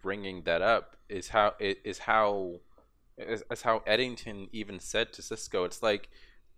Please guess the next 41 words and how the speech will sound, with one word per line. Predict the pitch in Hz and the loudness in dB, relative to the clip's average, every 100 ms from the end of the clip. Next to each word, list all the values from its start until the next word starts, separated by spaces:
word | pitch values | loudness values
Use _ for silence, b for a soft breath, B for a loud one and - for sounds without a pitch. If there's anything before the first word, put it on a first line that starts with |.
| - | 4
"On | 147 | 6
the | 135 | 4
grand | 156 170 190 | 2 0 0
scheme | - 180 | -6 -8
of | 147 | -2
things, | 147 143 143 - B - | -2 -2 -4 -12 B -12
we | - 143 | -4 -2
weren't | 175 185 180 | 0 0 6
that | 175 170 | 6 8
much | 170 | 4
of | 180 | 2
a | 170 | 2
problem | 185 185 | 4 4
to | 143 | 0
the | 113 | -2
Federation. | - 113 98 92 - 82 B - | 2 2 2 -2 -4 -12 B -6
The | 110 | -2
only | 123 139 | 0 0
reason | 139 143 | -2 -2
we | 135 | -4
became | 135 175 180 | -4 -2 2
a | 143 92 | 4 4
big | 92 90 - | 2 0 4
problem | 104 110 95 | 4 4 0
is | 95 | -4
because | 107 - 98 85 | -6 -2 -2 -2
you | 80 127 | -6 -4
made | 123 101 | 0 0
it | 107 | -2
personal." | - 151 143 98 73 - | -2 -2 -2 -6 -8 -6
And | 113 | -6
it's | 113 156 | -2 4
like, | 151 147 - - | 4 4 -6 -12
you | - | -8
know | 156 156 247 | -2 0 0
what? | 233 190 247 - - - - | 0 2 2 0 -12 -20 0
That's, | 170 226 - - - - - - - _ - - - - - - - - - | 4 4 2 -12 -14 -20 -20 -20 -20 _ -20 -20 -20 -20 -20 -20 -20 -20 -2
for | 202 | 2
the | 165 | 2
show, | 143 - 170 170 87 95 b b b b - | 0 2 4 4 2 -2 b b b b -2
that's | 190 | -2